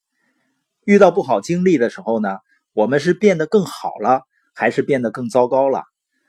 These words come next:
这些经历会限制我们，还是会引领我们去成长？沃伦·莱斯特说过啊：“生活中的成功并不是因为你持有一把好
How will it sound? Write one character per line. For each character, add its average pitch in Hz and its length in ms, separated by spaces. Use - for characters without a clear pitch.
这 214 140
些 190 160
经 202 260
历 196 140
会 170 160
限 175 400
制 110 100
我 80 200
们， 87 120
还 110 120
是 135 140
会 120 320
引 110 240
领 156 160
我 110 140
们 110 120
去 143 160
成 - 360
长？ 131 160
沃 220 200
伦· 127 240
莱 127 160
斯 185 220
特 165 260
说 90 220
过 92 140
啊： 76 80
“生 214 280
活 160 160
中 190 160
的 170 100
成 131 320
功 180 260
并 175 280
不 110 160
是 131 200
因 120 140
为 110 160
你 95 200
持 - 280
有 92 240
一 123 80
把 214 180
好 - 220